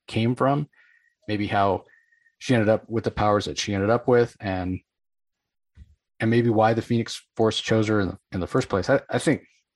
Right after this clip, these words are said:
more importantly, I would kinda like to know, why did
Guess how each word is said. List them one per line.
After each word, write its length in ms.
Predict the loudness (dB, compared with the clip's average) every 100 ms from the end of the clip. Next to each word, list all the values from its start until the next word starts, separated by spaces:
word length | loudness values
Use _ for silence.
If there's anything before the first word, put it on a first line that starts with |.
| -2
more 120 | 0
importantly, 520 | 0 2 2 2 -4 -4
I 120 | -2
would 120 | -2 -2
kinda 200 | -2 0
like 180 | -2
to 80 | -2
know, 320 | -2 0 -2 -6 _ _ _ _ _ _ _ _ _ _ _ _ _ _
why 220 | -2 0 2
did 240 | 0